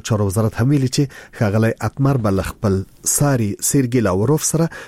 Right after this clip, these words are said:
په دوه اړخیزو مسایلو او د سولې پر پروسې خبرې وکړي. د افغانستان او روسیې د اړیکو ځینې څارونکي روسیې ته د اتمر سفر د سولې لپاره بې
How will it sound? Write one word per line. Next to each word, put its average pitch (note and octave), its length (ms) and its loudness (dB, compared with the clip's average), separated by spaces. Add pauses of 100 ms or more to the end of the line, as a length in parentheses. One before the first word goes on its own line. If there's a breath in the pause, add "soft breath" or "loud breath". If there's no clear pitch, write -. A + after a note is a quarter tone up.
(120 loud breath)
په B2+ 180 2
دوه G#2+ 120 2
اړخیزو D3 360 0
مسایلو C3+ 420 2 (200)
او G#2+ 40 -2 (180)
د G2 140 0
سولې B2+ 360 0 (180)
پر F2 120 -4 (240)
پروسې F#2+ 440 0
خبرې C3 320 2
وکړي. A2+ 240 -2 (380 loud breath)
د - 100 -2
افغانستان A2 500 -2
او - 20 2 (120)
روسیې G#2+ 340 0
د F#2 140 -2
اړیکو A2+ 240 0 (140)
ځینې B2 180 2 (140)
څارونکي C#3 440 0 (420 loud breath)
روسیې C3+ 280 2 (100)
ته A#2+ 40 0 (100)
د - 80 -
اتمر C#3+ 360 -2
سفر G#2+ 340 -2 (340 loud breath)
د C3 140 2
سولې D#3+ 300 2
لپاره F#2 260 -4
بې G2+ 180 0